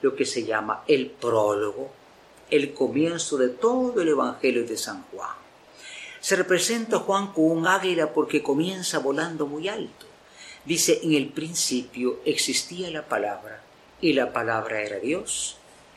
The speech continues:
y naturalmente esa palabra se hace carne.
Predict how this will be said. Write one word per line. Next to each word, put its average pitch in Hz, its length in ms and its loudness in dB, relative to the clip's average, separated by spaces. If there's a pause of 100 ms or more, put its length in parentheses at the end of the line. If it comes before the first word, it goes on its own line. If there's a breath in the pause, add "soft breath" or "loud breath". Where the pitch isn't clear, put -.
(160)
y 139 80 -2
naturalmente 123 680 -2
esa - 240 -4
palabra 151 540 -4 (240)
se 110 260 -6
hace 113 280 -6
carne. - 420 -8